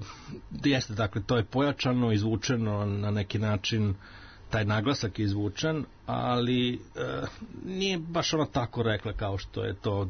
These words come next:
preneto i mi smo svi videli kako se ona posle toga nastojala da razjasni, pojasni tu izjavu,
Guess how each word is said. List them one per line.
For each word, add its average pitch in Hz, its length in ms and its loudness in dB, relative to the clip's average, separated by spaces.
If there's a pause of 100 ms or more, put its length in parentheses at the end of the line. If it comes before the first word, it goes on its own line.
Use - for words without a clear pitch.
(100)
preneto 131 640 0
i 127 200 4 (520)
mi 131 80 4
smo 123 140 0
svi 131 140 4
videli 123 240 4
kako 113 180 -2
se - 180 -2
ona 104 200 0
posle 104 300 -4
toga 104 380 -2
nastojala 107 520 0
da 98 100 0 (380)
razjasni, 113 640 2
pojasni 110 480 0
tu 104 220 -2
izjavu, 131 420 2